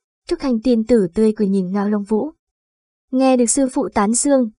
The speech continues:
Ngao Long Vũ mỉm cười thản nhiên. Ầm, ầm, đột nhiên trên không Côn Lôn Đại Điện có tiếng oanh minh. Tốt, bắt đầu, Trúc Thanh tiên tử phất tay, trận pháp xung quanh bắt đầu hiện ra. Lúc này tất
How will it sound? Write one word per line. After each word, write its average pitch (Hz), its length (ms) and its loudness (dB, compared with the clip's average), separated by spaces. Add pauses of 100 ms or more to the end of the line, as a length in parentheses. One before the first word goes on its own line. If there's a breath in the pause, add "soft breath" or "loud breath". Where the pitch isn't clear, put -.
(200)
Ngao 254 220 4
Long 247 160 2
Vũ 240 200 -2
mỉm 277 240 0
cười 208 200 0
thản 208 300 -2
nhiên. 247 320 2 (920)
Ầm, 208 220 0 (120)
ầm, 208 260 0 (300)
đột 247 160 6
nhiên 262 280 -2
trên 247 200 2
không 254 240 0
Côn 247 220 2
Lôn 240 160 2
Đại 214 140 0
Điện 214 260 0
có 214 200 -2
tiếng 226 200 0
oanh 247 220 -2
minh. 247 200 2 (1500)
Tốt, 277 200 2 (200)
bắt 320 160 0
đầu, 226 300 2 (320)
Trúc 370 140 -2
Thanh 254 180 0
tiên 262 200 0
tử 226 280 4
phất 349 180 -2
tay, 240 300 2 (280)
trận 269 160 0
pháp 359 220 -2
xung 233 220 -2
quanh 226 200 0
bắt 262 120 -6
đầu 233 120 2
hiện 208 240 -2
ra. 226 300 0 (400)
Lúc 349 140 2
này 254 300 2
tất 392 120 -2